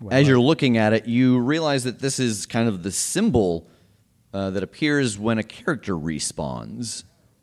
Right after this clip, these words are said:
Speaker 2: And it has a one in the middle of it.
Speaker 1: Okay. You know, I appreciate this, and this is gonna come in handy, but it doesn't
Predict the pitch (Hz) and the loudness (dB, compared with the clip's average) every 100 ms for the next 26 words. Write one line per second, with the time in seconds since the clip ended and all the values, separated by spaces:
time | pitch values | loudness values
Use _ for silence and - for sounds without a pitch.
0 | _ _ _ _ _ _ _ - 107 113 | _ _ _ _ _ _ _ -6 0 0
1 | 85 120 123 110 98 92 101 101 82 71 | 0 0 2 2 0 0 0 0 -2 -4
2 | 67 85 76 73 65 60 53 55 - - | -6 -6 -4 -4 -6 -8 -10 -14 -18 -20
3 | - - - - - - - - 175 160 | -20 -20 -20 -20 -20 -20 -20 -12 -2 0
4 | 151 139 123 117 - 131 127 123 123 165 | 2 2 2 0 -4 -2 0 0 -2 -6
5 | 240 285 156 165 165 165 160 165 143 - | -16 -4 0 4 4 4 2 2 0 2
6 | 190 196 202 208 190 208 247 - - - | 2 4 4 4 2 2 2 0 -6 -8
7 | _ - 160 165 160 175 160 175 160 139 | _ -2 0 2 2 0 4 4 4 4
8 | 151 165 180 202 208 - - 254 254 415 | 4 4 4 4 0 -4 -2 0 4 2
9 | 381 381 | 2 -4